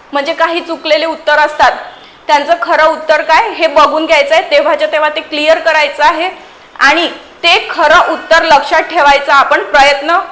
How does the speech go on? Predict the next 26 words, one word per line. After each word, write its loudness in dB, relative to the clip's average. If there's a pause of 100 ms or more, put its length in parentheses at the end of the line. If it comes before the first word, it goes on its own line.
(340)
प्रयत्न 4
नाही, 0
आपल्याला 0
तेच -4 (140)
उत्तर 0 (440)
लक्षात 0
ठेवायचं 2
आहे. 2 (1000)
होऊ 2
शकतं 2
तेच 0 (460)
प्रश्न 0
तुम्हाला 0 (220)
एक्झाममध्ये 0
येऊ -4
शकतो, -4
म्हणून -2
तुम्हाला 0
तेव्हाच्या 0
तेव्हा 2
ते -4
चुकीच्या -4
उत्तरचं -2 (580)
नेमकं 0
उत्तर 0
काय, 4